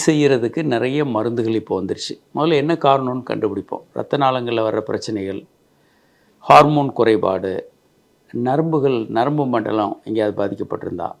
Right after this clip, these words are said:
மன அழுத்தம், பதட்டம்,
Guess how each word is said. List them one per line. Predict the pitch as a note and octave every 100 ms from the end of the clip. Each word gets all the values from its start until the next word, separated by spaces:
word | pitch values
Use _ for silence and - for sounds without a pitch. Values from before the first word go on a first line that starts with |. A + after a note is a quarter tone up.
| _ _ _ _ _ _ - _ _ _
மன | - C#3 E3 F#3+
அழுத்தம், | D3+ D3 D3+ C#3+ C#3 -
பதட்டம், | A2 G#2+ - G#2